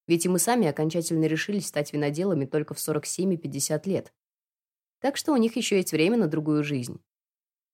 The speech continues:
Это правда, мир меняется, и сейчас уже хозяину винного домена не обязательно жить на винограднике. Достаточно иметь там профессиональную команду и работать с ней на удаленке. Если раньше, например, специалиста-энолога невозможно было представить себе без его толстенных,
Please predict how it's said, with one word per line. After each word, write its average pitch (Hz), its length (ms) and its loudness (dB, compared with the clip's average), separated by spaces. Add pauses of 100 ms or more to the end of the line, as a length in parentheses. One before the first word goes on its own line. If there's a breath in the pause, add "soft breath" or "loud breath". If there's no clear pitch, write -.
(100)
Это 170 180 4
правда, 190 420 0 (140)
мир 208 180 4
меняется, 202 500 2
и - 20 0
сейчас 165 340 -4
уже 156 140 -4
хозяину 151 480 2
винного 151 340 2
домена 151 360 2
не 151 180 2
обязательно 151 540 -2
жить 147 180 -6
на 151 60 -2
винограднике. 151 680 -2 (300)
Достаточно 160 540 2
иметь 160 240 2
там 160 120 0
профессиональную 151 680 2
команду 147 520 0 (220)
и 165 80 2
работать 165 380 2
с - 140 -6
ней 160 180 2
на 165 80 2
удаленке. 165 640 -2 (680)
Если 170 260 4
раньше, 226 300 4
например, 180 360 0
специалиста-энолога 165 1120 0 (300)
невозможно 190 500 2
было 156 160 2
представить 160 480 -4
себе 143 220 -4
без 147 180 -6
его 160 160 0
толстенных, 165 720 -2